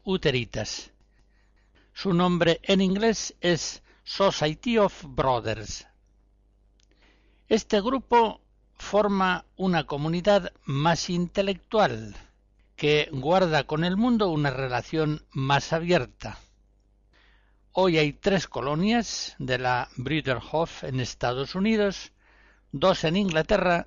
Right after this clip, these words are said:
y una en Alemania. En estas comunidades, que pueden estar formadas por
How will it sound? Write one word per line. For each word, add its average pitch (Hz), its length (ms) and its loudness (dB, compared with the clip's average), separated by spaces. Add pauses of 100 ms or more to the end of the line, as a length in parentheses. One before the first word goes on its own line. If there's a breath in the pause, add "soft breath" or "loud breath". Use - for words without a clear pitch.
(120)
y 160 260 -6 (100)
una 180 480 0
en 185 180 0
Alemania. 113 640 -2 (1800)
En 147 180 2
estas 160 380 0
comunidades, 190 760 4
que 175 300 2
pueden 165 400 2
estar 135 320 0
formadas 147 600 2
por 147 380 -4